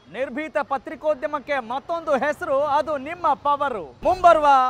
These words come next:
ಸಾರ್ವತ್ರಿಕ ವಿಧಾನಸಭಾ ಚುನಾವಣೆಯಲ್ಲಿ ಅತಿರಥರನ್ನ, ಮಹಾರಥರನ್ನ ಆಯ್ಕೆ ಮಾಡುವ ಸಾರಥಿ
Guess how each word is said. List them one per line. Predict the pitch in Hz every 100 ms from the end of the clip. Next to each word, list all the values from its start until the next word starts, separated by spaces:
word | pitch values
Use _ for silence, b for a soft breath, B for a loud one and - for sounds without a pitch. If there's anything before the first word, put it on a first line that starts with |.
| 254 - -
ಸಾರ್ವತ್ರಿಕ | 294 349 349 339 302
ವಿಧಾನಸಭಾ | 302 285 311 302 294 254 285
ಚುನಾವಣೆಯಲ್ಲಿ | 277 294 302 294 277 269 262 247 233 220 - - - 196
ಅತಿರಥರನ್ನ, | 269 320 339 320 302 285 285 294 294 294 277 - 160
ಮಹಾರಥರನ್ನ | 247 311 349 320 294 294 277 269 254
ಆಯ್ಕೆ | 180 247 294 302
ಮಾಡುವ | 285 269 254 247
ಸಾರಥಿ | - 254 294 285 302 339 359